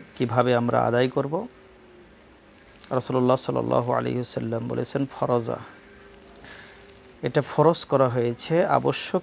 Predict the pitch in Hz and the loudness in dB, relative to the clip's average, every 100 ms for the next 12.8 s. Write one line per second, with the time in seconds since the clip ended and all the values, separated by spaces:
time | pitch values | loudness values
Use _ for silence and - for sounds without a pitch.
0 | - 139 127 123 120 113 113 117 - 180 | -2 -2 0 2 2 0 -4 -6 -6 -4
1 | 180 - 131 - 120 107 - - - - | -4 -4 -6 -4 -6 -8 -16 -20 -20 -20
2 | - - - - - - - - - - | -20 -20 -20 -20 -20 -20 -20 -20 -20 -20
3 | - - - - - - - - - - | -20 -20 -20 -20 -20 -20 -20 -20 -20 -20
4 | - - 131 - - 151 - - - - | -20 -2 -2 -2 2 2 2 -10 -10 -12
5 | - - - - - - - - - - | -18 -20 -20 -20 -20 -20 -20 -20 -20 -20
6 | - - - - 131 123 135 - 120 117 | -20 -20 -20 -6 -2 0 0 -2 -2 0
7 | 117 127 - - - 127 123 113 110 - | 0 -2 -4 -14 -8 -4 0 -2 -2 -10
8 | - - - - - - - - - - | -12 -20 -20 -20 -20 -20 -20 -20 -20 -20
9 | - - - - - 131 127 117 117 113 | -20 -20 -20 -16 -2 2 2 2 -2 0
10 | 117 113 156 - - - - - - - | 0 2 -2 -4 -20 -20 -20 -20 -20 -20
11 | - - - - - - - 120 127 117 | -20 -20 -20 -20 -14 -2 2 2 2 2
12 | 127 143 123 113 123 123 160 - | 0 0 0 2 2 -2 -6 -12